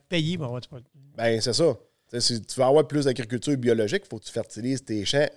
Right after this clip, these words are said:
Speaker 2: autrement, puis là, ça prend du fumier. Puis encore là, on parlait des paf tantôt. Tu sais, un paf, c'est tout le temps annuel.
Speaker 1: Oui.
Speaker 2: Tu sais, mettons, si tu fais ton paf, sur trois ans.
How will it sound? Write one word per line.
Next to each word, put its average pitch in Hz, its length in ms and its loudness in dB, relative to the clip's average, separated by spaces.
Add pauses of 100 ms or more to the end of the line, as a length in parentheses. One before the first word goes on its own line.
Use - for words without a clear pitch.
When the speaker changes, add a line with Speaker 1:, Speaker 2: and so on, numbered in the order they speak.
Speaker 2:
autrement, 117 500 2
puis - 100 -14
là, 117 100 -2
ça 107 120 -6
prend 113 180 -2
du 101 100 -8
fumier. 127 300 -2 (300)
Puis 117 100 0
encore 127 320 2
là, 220 120 8 (360)
on 107 100 -8
parlait 120 260 -2
des 127 180 -2
paf 185 260 -2
tantôt. 170 340 -4 (240)
Tu 208 80 2
sais, 220 100 2
un 123 120 4
paf, 196 240 0
c'est 117 100 -6
tout 127 100 -4
le 117 80 -6
temps 190 220 6
annuel. 135 380 2 (160)
Speaker 1:
Oui. 139 160 -8
Speaker 2:
Tu - 1200 -14
sais, 285 100 0
mettons, 226 280 0
si - 140 0
tu - 80 -2
fais 226 120 2
ton 143 180 6
paf, 240 420 -2 (280)
sur - 340 -8
trois 139 440 -2
ans. 113 60 -10